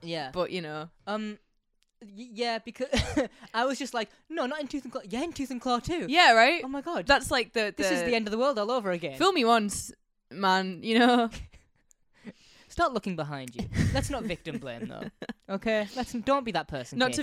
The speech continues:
Speaker 2: victim blame, but Rose.
Speaker 1: Come on.
Speaker 2: Check behind your one time.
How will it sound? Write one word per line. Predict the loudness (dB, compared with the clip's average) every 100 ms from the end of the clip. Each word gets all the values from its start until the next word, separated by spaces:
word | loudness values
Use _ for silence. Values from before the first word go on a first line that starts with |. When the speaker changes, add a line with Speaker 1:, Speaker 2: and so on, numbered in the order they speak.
| -2
Speaker 2:
victim | -2 -4 -2
blame, | 0 0 -2 -12 _ -2
but | 0
Rose. | 2 2 0 -6 -14 _ -10
Speaker 1:
Come | -8
on. | -6 -10 -20 _ _ -2
Speaker 2:
Check | 0 0 0
behind | 2 2 0
your | -2
one | -2 -2
time. | -4 -4 -4 -8